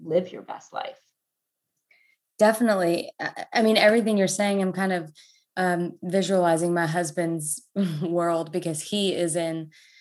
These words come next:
Speaker 2: uh, the financial industry and financial services firms.
Speaker 1: Mm.
Speaker 2: And that is a foreign concept to me. <laughs> I'm like,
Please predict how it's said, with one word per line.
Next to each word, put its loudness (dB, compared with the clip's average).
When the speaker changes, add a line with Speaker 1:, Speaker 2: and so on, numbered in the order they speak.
Speaker 2:
uh, -2
the 2
financial 4
industry 0
and 0
financial 0
services -4
firms. -2
Speaker 1:
Mm. 4
Speaker 2:
And 6
that 4
is 0
a 0
foreign -2
concept -4
to -4
me. -6
<laughs> -6
I'm 6
like, 2